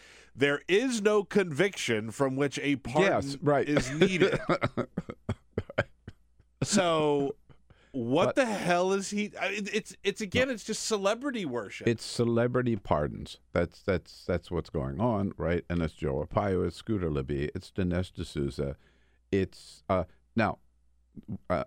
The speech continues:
Speaker 2: Alice Mae Johnson or whatever her
Speaker 1: Yeah,
Speaker 2: name was.
Speaker 1: yeah.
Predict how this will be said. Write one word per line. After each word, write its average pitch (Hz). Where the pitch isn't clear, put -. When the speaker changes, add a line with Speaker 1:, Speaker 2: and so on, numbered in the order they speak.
Speaker 2:
Alice 107
Mae 104
Johnson 107
or 113
whatever 110
her 113
Speaker 1:
Yeah, 117
Speaker 2:
name 123
was. 117
Speaker 1:
yeah. 113